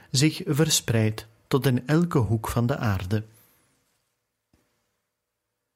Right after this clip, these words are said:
Punt één. Een kerk die erop uitgaat.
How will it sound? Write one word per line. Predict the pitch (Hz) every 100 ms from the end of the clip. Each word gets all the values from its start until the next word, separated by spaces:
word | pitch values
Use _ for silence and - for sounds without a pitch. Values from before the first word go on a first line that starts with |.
| _ _ _ _ _ _ _ _ _ _ _ _ _ _ _ -
Punt | 170 170 170
één. | 143 113 104 95 - _ _ _ _ _ _ _ _ _ _ _ _ _ _ _ _
Een | 151 143 117
kerk | 165 185 175 139
die | 147 151
erop | 156 123 110
uitgaat. | 117 110 - 113 104 -